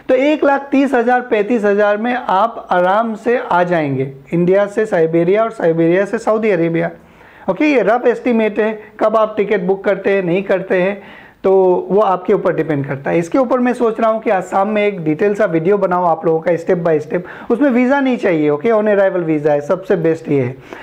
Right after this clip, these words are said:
अगर आप यही कोई travel agent के through आएंगे तो आपको दो लाख पच्चीस हज़ार, दो लाख, दो लाख पचास हज़ार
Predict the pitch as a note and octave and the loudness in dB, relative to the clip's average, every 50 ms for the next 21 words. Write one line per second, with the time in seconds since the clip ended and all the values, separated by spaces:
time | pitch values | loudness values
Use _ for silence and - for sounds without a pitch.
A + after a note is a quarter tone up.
0 | - - G3+ G#3 A#3+ C4+ C#4 C4 A#3+ G#3+ G#3 A3 C4 C#4+ C#4 A#3+ A3+ G#3+ - A#3+ | -8 -2 0 2 2 2 2 2 2 2 2 2 2 2 0 0 -2 -2 0 0
1 | A#3+ A3+ A#3 A3 G#3+ G#3 A#3+ C4 B3 A#3+ A3 A#3 A#3+ A#3 A#3 A#3+ - - A3+ A#3 | 0 2 2 2 2 2 2 2 2 2 2 0 -2 -2 -2 -2 -2 0 0 2
2 | A3 G3+ G3+ G#3 A3 A3 A#3 A3+ A3+ A3 G#3 G3 F#3+ F#3+ - A3 G3 F3 F#3 F#3+ | 2 2 0 0 -2 -2 -2 0 0 2 2 2 0 0 0 -2 0 2 2 2
3 | G3 G3+ G3 G3 G3 - E3+ - - G#3+ F#3+ G3 F#3 F3+ F3+ F#3+ F#3 F3+ E3+ F3+ | 4 4 2 2 0 -2 -6 -4 -4 -4 0 0 0 2 2 2 0 2 2 2
4 | F3+ F3+ F3+ F3+ F3+ - - F3 F3+ F#3 F#3 F#3 F3 F3+ - F3+ E3 - F#3+ F#3 | 2 2 2 0 -2 -4 -4 0 0 2 2 2 0 0 -2 -2 -2 0 0 0
5 | E3+ E3+ E3+ E3 F3+ F3 E3+ | 2 2 2 2 0 0 -2